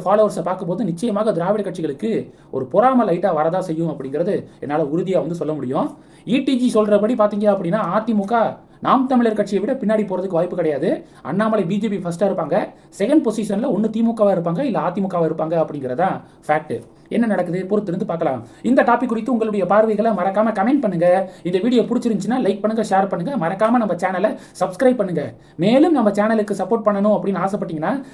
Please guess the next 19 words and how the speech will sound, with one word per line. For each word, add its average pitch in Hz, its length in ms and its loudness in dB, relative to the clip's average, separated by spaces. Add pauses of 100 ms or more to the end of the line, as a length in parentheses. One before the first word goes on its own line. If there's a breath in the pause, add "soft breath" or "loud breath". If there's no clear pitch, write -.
நான் 170 120 -2
பேசக்கூடிய 220 520 0
வீடியோக்கு 202 460 2
கீழே 202 200 -2
நன்றி 196 400 0
அப்படிங்கிற 170 420 0
ஆப்ஷன் 202 140 -4
இருக்கு, 180 440 -2 (140)
அதை 240 220 2
கிளிக் 202 240 -2
பண்ணி 208 220 2
உங்களால 202 400 2
முடிந்த 220 260 2
தொகையை 165 420 2 (320 loud breath)
சேனல் 254 380 2
வளர்ச்சிக்காக 202 540 0
கொடுத்து 196 280 -2
உதவி 208 220 0
செய்யலாம். 170 500 -2